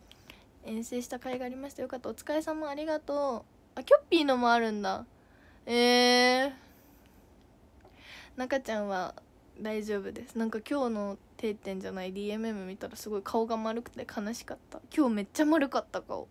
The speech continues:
これゆあちゃんのアバターなの？え、何その、アバターブームなの？アバター、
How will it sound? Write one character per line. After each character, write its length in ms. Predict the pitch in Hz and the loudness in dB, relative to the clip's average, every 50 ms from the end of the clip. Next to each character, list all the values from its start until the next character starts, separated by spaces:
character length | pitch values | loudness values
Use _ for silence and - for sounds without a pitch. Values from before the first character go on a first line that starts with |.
| _ _ _ _ _ - _ _ _ _ _ _ _ _ _ _ _ _ _ _ _ - - - - - - - - - | _ _ _ _ _ -20 _ _ _ _ _ _ _ _ _ _ _ _ _ _ _ -20 -20 -20 -20 -20 -20 -20 -20 -10
こ 120 | - - 294 | -4 0 2
れ 60 | 285 | 6
ゆ 120 | 277 311 285 | 8 10 10
あ 80 | 262 | 8
ち 140 | 240 - 233 | 8 6 0
ゃ 20 | 208 | 0
ん 80 | 190 | 0
の 100 | 185 180 | 0 -4
ア 60 | 185 | -2
バ 120 | 185 190 190 | -2 -4 -4
タ 180 | - 196 185 | -4 -4 -6
ー 20 | 190 | -6
な 140 | 190 190 165 | -6 -8 -10
の？ 140 | - - - - | -12 -12 -6 -2
え、 80 | 226 | 2
何 260 | 262 370 427 466 339 | 4 6 6 6 4
そ 180 | 320 - 240 208 | 0 -2 -2 -2
の、 240 | 196 196 185 - - | -2 -2 -4 -4 -6
ア 160 | - - 233 | -4 -2 2
バ 140 | 240 294 339 | 6 6 6
タ 120 | 330 359 349 | 10 10 10
ー 100 | 339 320 | 10 10
ブ 100 | 311 339 | 6 4
ー 100 | 320 254 | 2 2
ム 120 | 214 190 | 0 -2
な 160 | 180 170 165 | -4 -6 -8
の？ 120 | 208 202 214 240 - - _ _ _ _ _ _ - - - _ _ _ _ _ _ _ _ _ _ _ - - - - - - - - - - - - - _ - _ _ _ _ - | -10 -12 -14 -16 -16 -20 _ _ _ _ _ _ -20 -20 -20 _ _ _ _ _ _ _ _ _ _ _ -20 -20 -20 -20 -20 -20 -20 -20 -20 -20 -20 -20 -20 _ -20 _ _ _ _ -4
ア 120 | - 226 233 | 0 4 6
バ 140 | 330 349 | 6 6
タ 100 | 359 - | 8 8
ー、 340 | 349 349 349 349 339 311 269 | 8 10 10 10 8 6 4